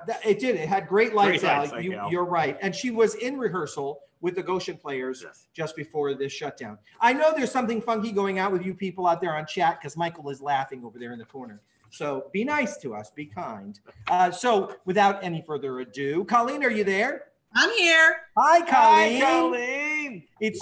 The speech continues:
Speaker 1: so
Speaker 3: Welcome
Speaker 1: good.
Speaker 3: to my kitchen.
Speaker 1: So
Speaker 2: Colleen's
Speaker 1: good to see
Speaker 2: Kitchen.
Speaker 1: you. So good to see you. Wow, look at you with that nice apron on, cooking with Colleen.
Speaker 2: Wow.
Speaker 3: I
Speaker 2: And
Speaker 3: have,
Speaker 2: this
Speaker 3: I have to brand myself, you know.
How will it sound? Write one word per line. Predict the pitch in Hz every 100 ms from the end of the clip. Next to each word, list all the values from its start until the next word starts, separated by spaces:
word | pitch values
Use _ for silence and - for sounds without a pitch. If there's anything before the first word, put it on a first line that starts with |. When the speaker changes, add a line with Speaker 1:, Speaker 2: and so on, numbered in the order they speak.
| -
Speaker 1:
so | 415
Speaker 3:
Welcome | 554 -
Speaker 1:
good. | 480 466
Speaker 3:
to |
my | 427 440 523 466
kitchen. | 427 415 427 392 381 370 359 349 339 330 _ _ 349 - 269
Speaker 1:
So |
Speaker 2:
Colleen's | 247 233 196
Speaker 1:
good | 208 180
to | 185
see | - 185
Speaker 2:
Kitchen. | 160 143 120
Speaker 1:
you. | 123
So | - 277 277
good | 254 208
to | 208
see | 208 262 226
you. | 190 156 117 104 - _ _ _ - 113 - - - - - - - _ _ _ 175
Wow, | 185 196 196 185 175 170
look | 233
at | 247
you | 233
with | 196
that | 185 180 -
nice | 180 196 196
apron | 202 196 202 220
on, | 226 220 233 233
cooking | - 220 233
with | 208 208 -
Colleen. | 226 196 190 170 135 107 98
Speaker 2:
Wow. | 98 107 120 127 107 87 _ _ _ -
Speaker 3:
I |
Speaker 2:
And | 226
Speaker 3:
have, | 262
Speaker 2:
this | 190
Speaker 3:
I | - -
have | 285 285
to | -
brand | 294 302
myself, | 254 226 226 240 226 226
you | 226
know. | 208 220